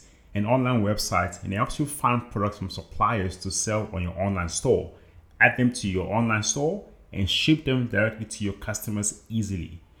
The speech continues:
You will never have to pay upfront for an inventory, which keeps your risks very low. Visit Dropstore dot co dot Z A to find products or to distribute your products to the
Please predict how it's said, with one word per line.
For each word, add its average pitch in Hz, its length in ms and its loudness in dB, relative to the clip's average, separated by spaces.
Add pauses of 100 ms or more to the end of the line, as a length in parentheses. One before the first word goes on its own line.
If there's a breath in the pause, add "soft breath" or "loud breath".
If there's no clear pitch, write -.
(380 soft breath)
You 101 100 8
will 104 120 8
never 139 280 8
have 139 140 2
to - 100 -6
pay - 220 4
upfront 127 560 2
for - 280 -2
an 98 120 2
inventory, 117 680 4 (300)
which 147 300 4
keeps - 360 6
your 110 140 4
risks 110 640 0 (100)
very 104 400 4
low. 92 320 4 (460 soft breath)
Visit 131 400 6 (180)
Dropstore 123 500 4
dot 101 200 -6
co 113 80 -4
dot 107 160 -2
Z 117 100 -2
A 165 320 -2 (120)
to - 120 -8
find 117 540 2
products 120 480 6 (280 soft breath)
or 113 120 6
to 113 120 -4
distribute 139 680 -2
your - 80 -6
products - 560 -2
to 113 80 -4
the 98 120 -4